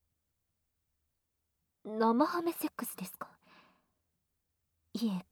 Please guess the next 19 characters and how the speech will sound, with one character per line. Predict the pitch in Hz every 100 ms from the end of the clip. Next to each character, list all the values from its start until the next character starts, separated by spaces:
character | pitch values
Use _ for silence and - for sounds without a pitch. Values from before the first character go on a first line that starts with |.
| -
構 | 226 220
い | 240
ま |
せ | 240 262
ん | 214
が。 | 175 - - - - - _ _ _ _ _ _ _ _ _
今 | 247 262 233
は | 180
意 | 160
図 | 226
的 | 240 233
に | 240 233 226 -
生 | 208 220 240
ハ | 247
メ | 254 262
を |
控 | - 277
え | 262
て、 | - 185